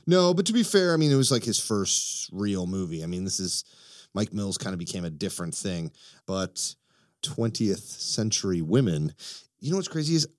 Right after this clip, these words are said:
I've never seen it. Like, I was going through the list of A twenty-four movies, and the vast majority of them I have seen. But this one, I'm kind of,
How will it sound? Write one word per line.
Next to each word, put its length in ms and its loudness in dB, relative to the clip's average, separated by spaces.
I've 140 -2
never 160 2
seen 220 2
it. 140 -4
Like, 180 2
I 60 4
was 120 4
going 180 6
through 200 4
the 100 4
list 280 6
of 80 -2
A 140 0
twenty-four 400 2
movies, 460 2
and 440 0
the 120 -2
vast 360 0
majority 420 2
of 120 0
them 320 -2
I 120 -6
have 180 -4
seen. 320 -2
But 240 0
this 220 4
one, 340 2
I'm 120 -4
kind 200 -2
of, 260 -2